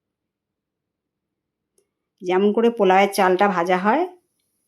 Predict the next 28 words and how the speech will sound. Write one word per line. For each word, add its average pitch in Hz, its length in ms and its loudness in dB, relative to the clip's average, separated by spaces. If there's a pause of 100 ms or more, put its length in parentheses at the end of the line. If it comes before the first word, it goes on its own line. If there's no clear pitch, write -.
(120)
যতক্ষণ 185 460 -4
না 190 100 4
বেশ 190 260 -2
সাদা 185 300 -4
ভাব 180 300 -8
হয়ে 202 160 -4
যায়, 262 160 -2
সেই 190 260 -2
পর্যন্ত 165 420 -6
আমি 202 200 0 (100)
এটাকে 160 340 -4
ভেজে 180 300 -2
নেব। 143 160 -8 (680)
তা 160 120 -18
না 180 140 -4
তো 180 140 -10
কিন্তু 208 280 -6 (640)
চালটা 165 380 -8
গলে 175 280 -2
যাওয়ার 185 260 -2
চান্স 180 240 -4 (100)
থাকে। 147 220 -18
এরপরে 190 340 -4
দুটো 185 260 -4
তেজপাতা 170 560 -4
ছিঁড়ে 190 300 -6
দিয়ে 175 200 -2
দিলাম। 147 260 -10